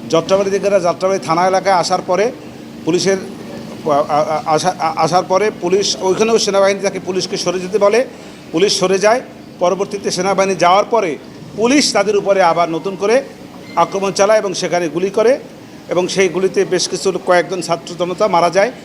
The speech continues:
এবং ওনার গায়েও একটা পর্যায়ে গিয়া গুলি লাগে, ওনার কাছাকাছি এসে ওনার মুখে গুলি করে,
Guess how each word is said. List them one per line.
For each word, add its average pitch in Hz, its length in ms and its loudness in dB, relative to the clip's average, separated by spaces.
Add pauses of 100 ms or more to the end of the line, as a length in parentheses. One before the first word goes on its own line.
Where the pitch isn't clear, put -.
(260)
এবং 180 160 -2 (120)
ওনার 233 260 2
গায়েও 226 200 4
একটা 208 220 0
পর্যায়ে 175 340 -2
গিয়া 196 260 0 (520)
গুলি 185 160 4
লাগে, 147 360 2
ওনার 185 240 2 (100)
কাছাকাছি 202 520 0
এসে 208 220 0
ওনার 196 240 2
মুখে 185 380 2 (320)
গুলি 180 160 0
করে, 120 240 -2